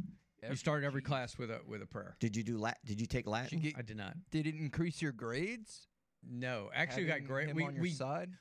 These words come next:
Speaker 2: we did the Our Father and the Hail Mary and the Glory Be, and I, I think I remember, like, so I used to, like, tell my kids I could speak Spanish, and I would just change up my inflection and do the Our Father. They had no idea what I was doing. Like, so you go, like, "Padre nuestro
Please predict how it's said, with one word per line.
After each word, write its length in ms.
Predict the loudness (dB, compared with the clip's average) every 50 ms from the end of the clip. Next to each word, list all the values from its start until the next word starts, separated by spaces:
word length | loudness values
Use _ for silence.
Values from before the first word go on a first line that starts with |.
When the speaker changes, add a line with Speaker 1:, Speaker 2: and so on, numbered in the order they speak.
| _ _
Speaker 2:
we 100 | 0 2 2
did 180 | 2 2 0
the 80 | 0 2
Our 180 | 2 2 0 2
Father 360 | 2 2 4 4 4 4 2
and 100 | 2 2
the 40 | 4
Hail 200 | 4 4 2 2
Mary 240 | 4 4 4 2
and 100 | 2 0
the 40 | -2
Glory 280 | 0 2 2 2 2 2
Be, 220 | 2 2 2 2
and 100 | 2 0
I, 120 | -2 -2 -4 _ _ _ _ -8 -6
I 40 |
think 240 | -2 0 0 2 2
I 60 | 2
remember, 440 | 2 0 0 -2 -2 -2 -2 -2 -2
like, 220 | 0 0 -2 -2 -4 -8 -16 -20 _ -20 _ _ _ _ _ _ _ _ 2
so 140 | 4 4
I 80 | 6 4
used 200 | 4 2 0 2
to, 220 | 2 2 4 4 4
like, 320 | 4 2 2 2 0 2
tell 160 | 2 4 4
my 140 | 4 2 0
kids 280 | 0 2 2 2 2 0
I 80 | 0
could 160 | 0 0 -2 -2
speak 240 | -2 -2 -2 -2
Spanish, 400 | -2 -2 0 0 0 0 -4 -6 -4
and 80 | -4
I 60 | -2 -2
would 140 | -2 -2
just 180 | -4 -4 -6 -4
change 300 | -2 0 0 0 0 0
up 140 | -2 -2 -2
my 140 | -2 -2 -2
inflection 500 | -2 -2 0 0 0 0 0 -4 -6 -4
and 100 | -4 -2
do 140 | -2 -2 -2
the 120 | -2 -2
Our 140 | -2 -2 -2
Father. 320 | -2 0 0 0 0 0 0
They 100 | 0 0
had 100 | 0 0
no 140 | -2 -2 0
idea 220 | 0 0 0 -2
what 100 | -2 -2
I 40 | -4
was 100 | -4 -6
doing. 280 | -6 -8 -8 -10 -10 -8
Like, 220 | -6 -6 -6 -8 -12 _ _ _ _ _ _ _ -4
so 80 | -2 0
you 100 | 0 0
go, 120 | 0 0 0
like, 160 | 0 -2 -4 -6 _ _ _ _ _ _ _ _ _ 0
"Padre 340 | 2 2 2 2 0 0 0
nuestro 520 | 0 -2 -2 -2 -2 -4 -4 -4 -4 -4